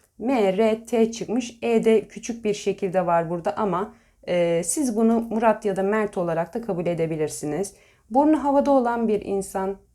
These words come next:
evet, e, egoist olan bir insan ve kendisini çok yüksekte gören, sizleri de bazen alçaltan bir insan bu.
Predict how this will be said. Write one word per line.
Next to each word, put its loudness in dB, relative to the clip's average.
evet, -4
e, 2
egoist 0
olan 4
bir 2
insan -2
ve -2
kendisini 0
çok -2
yüksekte -2
gören, 0
sizleri 0
de 2
bazen 4
alçaltan -2
bir -4
insan -6
bu. -14